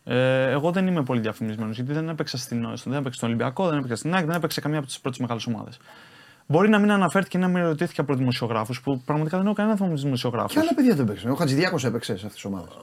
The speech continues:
Speaker 2: Έπαιξε.
Speaker 1: Όχι, όχι,
Speaker 2: Ο,
Speaker 1: έχεις
Speaker 2: ο,
Speaker 1: δίκιο.
Speaker 2: ο Παυλίδης έπαιξε σε αυτές τις ομάδες.
Speaker 1: Όχι,
Speaker 2: Ο,
Speaker 1: κανένας.
Speaker 2: τα, ό,τι μου έρχεται, λέω. Δεν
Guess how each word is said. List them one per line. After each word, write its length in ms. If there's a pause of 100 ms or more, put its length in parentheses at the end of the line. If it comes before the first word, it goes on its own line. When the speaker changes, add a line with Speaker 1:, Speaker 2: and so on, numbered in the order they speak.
(260)
Speaker 2:
Έπαιξε. 300
Speaker 1:
Όχι, 400
όχι, 340
Speaker 2:
Ο, 20
Speaker 1:
έχεις 180
Speaker 2:
ο, 20
Speaker 1:
δίκιο. 400
Speaker 2:
ο 80
Παυλίδης 500
έπαιξε 280
σε 60
αυτές 160
τις 100
ομάδες. 380
Speaker 1:
Όχι, 360
Speaker 2:
Ο, 40
Speaker 1:
κανένας. 440
Speaker 2:
τα, 320
ό,τι 240
μου 80
έρχεται, 220
λέω. 200
Δεν 220